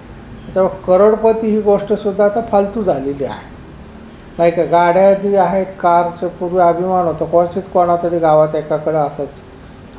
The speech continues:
आता प्रत्येकाकडे कार असते, प्रत्येकाकडे फोन आहे, प्रत्येकाचं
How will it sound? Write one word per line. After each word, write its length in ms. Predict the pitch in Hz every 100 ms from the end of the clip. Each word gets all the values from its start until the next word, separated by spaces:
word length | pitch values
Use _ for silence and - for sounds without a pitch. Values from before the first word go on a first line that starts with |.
| 190
आता 160 | 196
प्रत्येकाकडे 800 | 196 208 208 226 214 220 214 220
कार 320 | 226 233 226
असते, 320 | 214 185 - 180
प्रत्येकाकडे 640 | 190 190 - 196 202 202
फोन 380 | 196 208 202 190
आहे, 220 | 165 165
प्रत्येकाचं 640 | 165 175 - 170 180 -